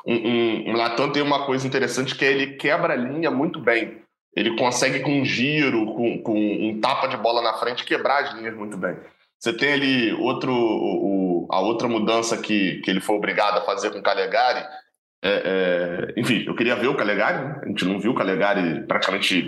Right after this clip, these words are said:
desde o final do Carioca. E o Cristiano tem o cruzamento, né? E isso tudo que eu falei foi visto no primeiro tempo, assim. As jogadas dos três gols, né, contando o gol anulado,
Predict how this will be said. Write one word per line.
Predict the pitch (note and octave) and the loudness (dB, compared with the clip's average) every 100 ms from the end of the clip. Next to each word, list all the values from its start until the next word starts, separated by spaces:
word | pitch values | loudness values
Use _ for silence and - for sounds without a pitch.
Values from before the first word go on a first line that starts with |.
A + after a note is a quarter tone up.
| - | -4
desde | D#2+ G2+ G#2+ | 0 0 0
o | - | -2
final | G#2 F#2+ | 0 0
do | F#2+ | 0
Carioca. | G2+ F#2+ F#2+ C3+ - - - _ _ _ - | 0 2 2 0 -4 -12 -20 _ _ _ -2
E | G3 | 0
o | A3 | 2
Cristiano | A3 A3+ - A3+ G#3+ A3+ C4+ - | 0 0 0 2 2 0 -4 0
tem | A#3 | 0
o | A3+ | 0
cruzamento, | A#3+ A3+ C4 A#3 E3+ C3 | 0 0 2 2 0 0
né? | A#2+ - - - | -2 -2 -8 -4
E | G#3+ | 0
isso | C#4 D4 C#4+ - | 2 0 -2 -2
tudo | B3+ C#4 | -2 0
que | |
eu | - | 0
falei | G#3+ F#3+ | 2 0
foi | G#3+ A#3 | 0 0
visto | G3+ A#3+ | 0 0
no | C#4 | -2
primeiro | - C#4 - | 0 0 0
tempo, | A3 G#3 - | 0 2 0
assim. | - C3 F2 - - - - A2 | 0 0 0 -4 -10 -10 -2 0
As | A#2+ C3 - - | 2 0 -2 -6
jogadas | A2+ C#3 C3+ G3 A3 F3+ | -2 0 2 2 0 0
dos | F#3 - - | 0 -2 -2
três | F#3+ C4 F3 | 0 0 0
gols, | B2 C3+ - C#3+ | 0 0 0 0
né, | A#2+ A#2+ - | 0 -2 -2
contando | A#2+ A2+ B2+ B2 | -2 0 2 2
o | |
gol | G#2+ B2 | 2 2
anulado, | A2+ G#2 C3 F3+ - | 2 2 0 0 -6